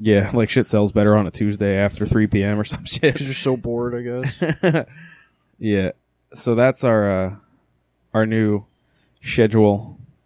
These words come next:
Speaker 1: for the podcast anyways. Um, if you haven't seen already, we uploaded our first video finally. Um, it's some sweet,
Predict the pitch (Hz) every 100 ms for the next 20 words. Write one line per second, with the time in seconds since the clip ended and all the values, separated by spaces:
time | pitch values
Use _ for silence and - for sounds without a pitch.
0 | _ - 104 104 101 95 95 95 101 98
1 | 98 98 - _ _ _ _ _ - 104
2 | 104 101 101 101 - - _ _ _ _
3 | _ _ _ _ - 117 - 143 139 143
4 | 147 - 139 120 113 107 110 110 107 87
5 | 107 120 110 107 101 113 104 104 104 101
6 | 95 101 101 107 123 - _ _ _ _
7 | _ _ _ 110 107 104 104 104 - -
8 | - 113 107 95 - 127 123 117